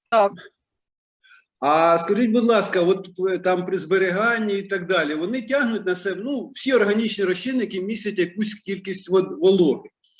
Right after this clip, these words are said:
Speaker 1: Мгм.
Speaker 2: А як от з протонними іонними рідинами в цьому випадку? І якщо ви вимірюєте хара-, якщо вони тягнуть вологу, то як, коли ви вимірюєте якісь, е, характеристики,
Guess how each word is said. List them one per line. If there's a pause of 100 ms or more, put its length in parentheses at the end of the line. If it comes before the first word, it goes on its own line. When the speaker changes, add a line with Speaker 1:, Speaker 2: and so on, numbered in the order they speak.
(200)
Speaker 1:
Мгм.
Speaker 2:
А
як
от
з
протонними
іонними
рідинами
в
цьому
випадку?
І
якщо
ви
вимірюєте
хара-,
якщо
вони
тягнуть
вологу,
то
як,
коли
ви
вимірюєте
якісь, (180)
е,
характеристики,